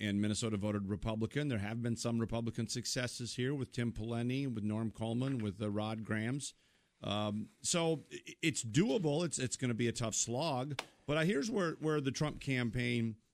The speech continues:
and they are serious about Minnesota. I don't think there's any question about that. Here, here's where their theory comes in, and that is no one thought they could win Pennsylvania, Michigan, or Wisconsin.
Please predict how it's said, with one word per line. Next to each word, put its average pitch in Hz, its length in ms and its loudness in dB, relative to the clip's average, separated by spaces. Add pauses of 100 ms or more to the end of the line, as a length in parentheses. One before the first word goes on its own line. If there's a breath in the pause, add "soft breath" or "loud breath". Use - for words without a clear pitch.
(100)
and 131 120 4
they 117 120 4
are 151 160 4
serious 143 500 2
about 104 220 0
Minnesota. 104 500 0
I 82 40 -6
don't 98 80 -2
think 113 160 -4
there's 104 140 -2
any 107 140 -2
question 117 400 -4
about 85 280 -6
that. 87 200 -6
Here, 170 200 0
here's 170 300 0
where 147 360 2 (360 soft breath)
their 139 160 4
theory 139 340 4
comes 104 340 0
in, 131 160 4
and 113 120 2
that 127 180 2
is 123 220 2
no 123 300 6
one 135 420 4
thought 107 340 -2
they 120 100 4
could 113 220 0
win 110 220 2
Pennsylvania, 101 840 0
Michigan, 113 500 0
or 104 60 2
Wisconsin. 104 800 0